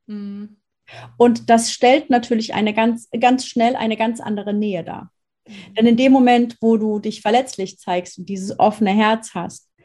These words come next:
Speaker 2: können Menschen dir auch nahe kommen.
Speaker 1: Mhm.
Speaker 2: Mit allen Chancen und Risiken.
Speaker 1: Mhm.
Speaker 2: Ne?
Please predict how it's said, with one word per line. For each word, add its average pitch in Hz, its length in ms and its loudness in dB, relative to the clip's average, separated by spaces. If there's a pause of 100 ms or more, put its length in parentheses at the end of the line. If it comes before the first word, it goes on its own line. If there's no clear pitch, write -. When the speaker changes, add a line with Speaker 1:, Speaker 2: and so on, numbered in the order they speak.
(240)
Speaker 2:
können 233 320 6
Menschen 214 420 2
dir 196 180 0
auch 196 120 -6
nahe 185 300 -6
kommen. - 400 -16 (220)
Speaker 1:
Mhm. 214 120 -20 (220)
Speaker 2:
Mit 277 260 0
allen 320 260 2
Chancen 233 520 2
und 247 160 -4
Risiken. 294 600 -4 (640)
Speaker 1:
Mhm. 214 500 -20 (440)
Speaker 2:
Ne? 202 240 -10